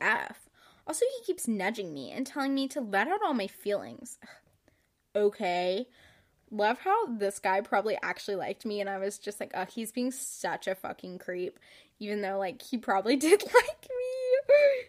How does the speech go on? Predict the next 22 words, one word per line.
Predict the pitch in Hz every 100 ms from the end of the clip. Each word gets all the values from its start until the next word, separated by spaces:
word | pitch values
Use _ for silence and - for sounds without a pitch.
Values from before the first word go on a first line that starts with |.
| -
Yeah, | 294 330
no, | 262 208
I | 190
know | 196 196 175
he | -
did | 190 180
like | - -
me. | 196 -
He | 196
asked | 202 202 -
me |
out, | 196 -
like, | -
twice, | - - - -
and | -
I | - - -
said | - - -
no | - 147 240
both | - -
times. | - - 240 - _ - - - _ _
Sorry, | - 349 403 415
dude. | 403 370 370 370 381 370 370